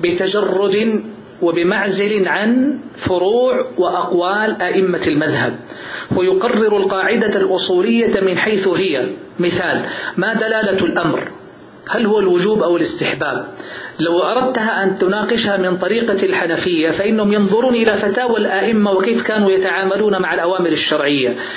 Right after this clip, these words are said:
فلما يظفر بفتوى مسألتين ثلاثة أربعة خمسة عشرة عشرين عن أبي حنيفة أو أبي يوسف أو محمد سينصوا ويجدون أنهم يتعاملون مع على أنهم يرونها للوجوب، يقولون: "إذن الأمر عندنا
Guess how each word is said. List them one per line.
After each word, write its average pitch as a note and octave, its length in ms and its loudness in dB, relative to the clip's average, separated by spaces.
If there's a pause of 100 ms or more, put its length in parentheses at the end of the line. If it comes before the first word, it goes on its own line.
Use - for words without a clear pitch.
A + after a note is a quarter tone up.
(160)
فلما G#3 280 -2
يظفر B3+ 300 0
بفتوى F#3+ 500 0
مسألتين G3 560 0
ثلاثة G3 500 0
أربعة F#3+ 280 0
خمسة G3 300 0
عشرة F#3+ 340 0
عشرين E3+ 640 -2 (340)
عن F#3 120 -2
أبي F#3+ 220 0
حنيفة G3 360 2
أو F#3 180 2
أبي F#3 140 2
يوسف G3+ 320 2
أو F3+ 100 2
محمد G#3+ 600 0 (320)
سينصوا F#3+ 600 0
ويجدون G#3 460 0
أنهم G#3+ 200 2
يتعاملون G#3 520 2
مع F#3+ 100 2
على G3 300 0
أنهم G3 280 2
يرونها G3 360 0
للوجوب، F3+ 440 2
يقولون: G3 300 2
"إذن G3 240 0
الأمر F#3+ 340 0
عندنا G3 560 0